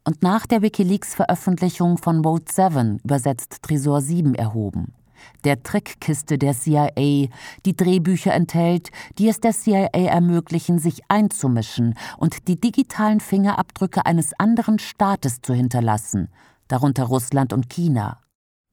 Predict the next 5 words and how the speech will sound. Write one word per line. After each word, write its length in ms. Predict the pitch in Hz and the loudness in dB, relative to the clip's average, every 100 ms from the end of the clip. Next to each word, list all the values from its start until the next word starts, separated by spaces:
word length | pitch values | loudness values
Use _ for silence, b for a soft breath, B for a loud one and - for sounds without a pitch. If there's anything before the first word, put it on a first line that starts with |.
| - | -4
Pompeo 720 | 185 180 190 185 190 226 226 | 0 2 2 4 4 2 2
hat 240 | 185 185 160 | 2 2 2
WikiLeaks 760 | 170 185 170 170 175 - - - | 2 2 2 2 0 -2 -6 0
als 340 | 156 151 - | 0 0 -4
feindlichen 680 | - 233 247 - 214 214 | 2 2 2 0 0 0